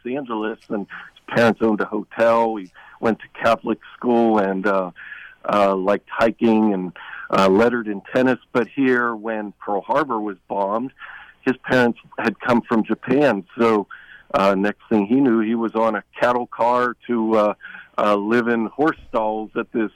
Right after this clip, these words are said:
Santa Anita racetrack. So part of that, uh, uh, the roundup after bombing of Pearl Harbor of Japanese ci-, citizens, he was a U S citizen, and, uh, that he became a historian, and he helped found the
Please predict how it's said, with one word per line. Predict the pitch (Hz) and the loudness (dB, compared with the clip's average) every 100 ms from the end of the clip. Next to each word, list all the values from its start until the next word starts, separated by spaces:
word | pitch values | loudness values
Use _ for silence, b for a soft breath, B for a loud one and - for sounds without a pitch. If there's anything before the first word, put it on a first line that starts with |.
| - | -2
Santa | 123 123 117 | 2 2 2
Anita | 117 120 113 | 0 0 0
racetrack. | 104 113 135 - - 113 - - | -2 -4 -6 -10 -6 -6 -6 -4
So | 123 | -2
part | 107 - 127 | -2 0 0
of | 110 | 0
that, | 107 104 - | -2 -4 -6
uh, | 120 107 - B B B | -2 -2 -2 B B B
uh, | - 107 | 0 2
the | 98 101 | 2 0
roundup | 98 110 127 117 104 - 131 | 0 0 0 -2 -6 -8 -6
after | 113 101 _ 113 101 - _ | -4 -4 _ -6 -6 -8 _
bombing | - 113 107 | -4 -2 -2
of | 98 | -12
Pearl | - 107 104 | -12 -4 -4
Harbor | 104 113 117 101 | 0 0 0 -4
of | 92 - | -8 -2
Japanese | 107 - 107 95 - - | -2 -2 -2 -4 -4 -2
ci-, | - _ - - | -2 _ -18 0
citizens, | 143 160 - - 107 - | 0 0 -4 -4 -4 0
he | |
was | 131 127 | 2 2
a | 92 _ - | -4 _ -2
U | 123 117 | 2 2
S | - | -2
citizen, | 156 151 120 120 110 | -6 -6 -6 -10 -10
and, | 120 175 B B B B B | -10 -12 B B B B B
uh, | - 110 | 2 2
that | 104 110 113 _ - - - | 4 2 0 _ -20 -16 -4
he | 131 | 2
became | 139 147 - 147 143 135 135 _ B B | 2 0 -2 -2 0 -2 -6 _ B B
a | - 117 107 | 0 2 2
historian, | 120 - - 175 208 143 101 104 151 - | -2 -10 -4 2 2 0 -4 -6 -8 -6
and | 143 | -2
he | 139 131 | 0 -2
helped | - 156 - - | -4 -4 -4 -4
found | 160 151 151 127 | 0 2 2 0
the | 120 | -2